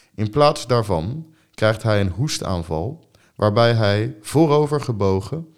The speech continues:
met zijn handen op zijn knieën slijm en gal op moet hoesten, om dit dan noodgedwongen weer in te slikken. "Well done," zegt de vrouw op het scherm,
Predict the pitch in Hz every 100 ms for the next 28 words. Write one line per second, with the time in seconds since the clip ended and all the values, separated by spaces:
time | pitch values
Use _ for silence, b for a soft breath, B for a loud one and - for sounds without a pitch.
0 | _ - 110 - 107 90 123 160 156 127
1 | - 117 107 - 131 90 - - b b
2 | b b - - 147 147 151 - 110 107
3 | - 156 117 - 101 - 85 95 85 82
4 | - 80 80 B B B B - 123 135
5 | 135 92 101 127 120 98 113 160 160 -
6 | 104 117 95 143 160 _ - 110 - 117
7 | - - - - - - _ _ _ _
8 | _ _ _ _ _ - 90 98 92 90
9 | 76 - - _ _ - 92 - 87 -
10 | 85 82 - 90 - - 90 73 78